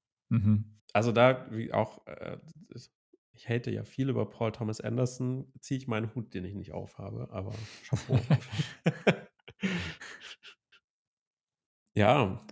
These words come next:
Speaker 2: jetzt haben wir viel gesagt. Ähm, weiß gar nicht, wie
Speaker 1: Wasch-
Speaker 2: viele Sterne würdest du dem Film geben von fünf? Ich weiß, ich hab deinen, deinen, deinen Score auf Letterboxd nicht gesehen, aber ich
Speaker 1: Ah, ich hab ihm drei gegeben.
Speaker 2: ich glaube, ich würde ihm sogar weniger geben.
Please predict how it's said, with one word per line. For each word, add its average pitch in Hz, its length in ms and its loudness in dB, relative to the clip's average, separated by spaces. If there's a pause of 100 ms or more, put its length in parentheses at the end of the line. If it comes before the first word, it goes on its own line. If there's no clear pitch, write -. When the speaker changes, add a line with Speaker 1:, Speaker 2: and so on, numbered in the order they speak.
(140)
Speaker 2:
jetzt - 140 -4
haben 147 160 6
wir 139 100 6
viel 139 200 4
gesagt. 120 600 4 (340)
Ähm, 117 480 4 (1500)
weiß 123 160 -2
gar - 80 2
nicht, 110 140 4
wie 131 40 2
Speaker 1:
Wasch- 147 40 -2
Speaker 2:
viele 160 120 0
Sterne 120 380 2
würdest 98 260 -2
du 95 60 -6
dem 90 160 -6
Film 90 220 -8
geben - 220 -12
von 87 220 -10
fünf? 92 360 -10
Ich - 180 -8
weiß, 127 160 2
ich 127 180 -4
hab - 160 -2 (100)
deinen, 107 420 2
deinen, 98 320 2
deinen 98 200 -4
Score 104 300 -2
auf 101 140 -8
Letterboxd 95 520 -6
nicht 95 160 -12
gesehen, 95 440 -10
aber 104 180 6
ich 107 140 -2 (300)
Speaker 1:
Ah, 127 320 6
ich 104 120 -2
hab 117 60 6
ihm 120 100 6
drei 110 340 4
gegeben. 98 600 -2 (920)
Speaker 2:
ich - 60 -20
glaube, 113 200 2
ich 113 140 0
würde 107 160 -2
ihm 104 120 0
sogar 95 300 -4
weniger 98 300 -6
geben. - 400 -12